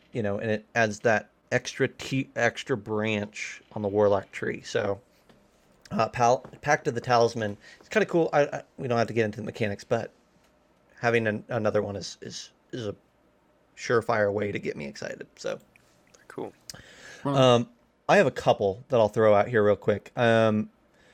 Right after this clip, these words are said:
Speaker 1: I had a lot of meh, but I had a couple that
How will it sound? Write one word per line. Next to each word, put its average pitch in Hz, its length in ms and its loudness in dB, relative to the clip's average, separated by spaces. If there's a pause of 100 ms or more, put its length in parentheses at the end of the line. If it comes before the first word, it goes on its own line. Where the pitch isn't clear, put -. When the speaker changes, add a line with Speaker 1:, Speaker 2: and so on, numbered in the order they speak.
(720)
Speaker 1:
I 127 140 4
had 143 80 6
a 135 40 8
lot 131 160 8
of 131 60 2
meh, 120 420 4
but 120 100 4
I 117 60 4
had 120 140 2
a 120 40 -2
couple - 340 -4
that 113 200 0